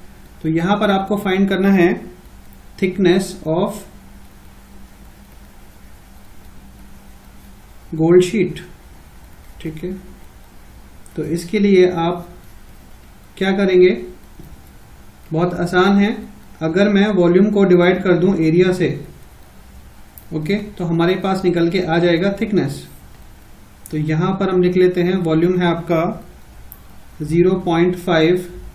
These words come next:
meter क्यूब, है ना, इसको आप ज़ीरो पॉइंट फ़ाइव मीटर क्यूब भी लिख सकते हैं। और area है आपके पास one hectare,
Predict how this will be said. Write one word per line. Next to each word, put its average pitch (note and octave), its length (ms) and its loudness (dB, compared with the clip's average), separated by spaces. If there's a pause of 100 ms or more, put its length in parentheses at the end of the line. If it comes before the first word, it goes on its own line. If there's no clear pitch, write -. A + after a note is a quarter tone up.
(200)
meter D#3 380 0 (640)
क्यूब, F3+ 440 2 (220)
है D#3 80 -4
ना, G#3 120 -4 (580)
इसको D#3+ 280 -6
आप D#3+ 400 -2 (640)
ज़ीरो D#3+ 300 2
पॉइंट E3+ 320 -2
फ़ाइव E3 420 -4
मीटर E3 260 -2
क्यूब F3 280 0
भी F#3 120 2
लिख F3+ 180 0
सकते G3 280 -6
हैं। F3 100 -2
और E3 180 0
area G3+ 280 6
है A3+ 120 2
आपके G#3+ 180 -4
पास G#3 320 0
one F3+ 220 2
hectare, E3 540 -2